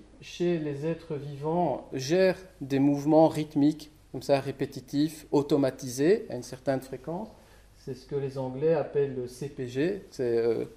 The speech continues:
Central Pattern Generator. Je vais l'écrire parce que j'ai oublié de l'écrire. Hop. C'est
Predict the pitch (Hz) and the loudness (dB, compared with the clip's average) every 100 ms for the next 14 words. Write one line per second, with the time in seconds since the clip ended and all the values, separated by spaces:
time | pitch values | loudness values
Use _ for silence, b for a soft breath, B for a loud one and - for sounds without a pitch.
0 | - - - 165 160 156 151 147 135 147 | -16 -10 2 4 6 4 4 2 0 2
1 | 139 123 131 123 123 - 156 156 131 123 | 0 0 -2 -2 -4 0 0 2 -2 -4
2 | - 143 143 131 - 117 123 120 117 117 | -2 -4 -4 -10 -10 -10 -8 -8 -10 -12
3 | - - 180 240 - b b - _ - | -14 -10 -10 -10 -16 b b -20 _ -8
4 | 151 - - - - - - - - - | -8 -8 -20 -20 -20 -20 -20 -20 -20 -20
5 | - - - - - - - - - B | -20 -20 -20 -20 -20 -20 -20 -20 -20 B
6 | B B B B B - - 190 185 190 | B B B B B -14 2 4 4 0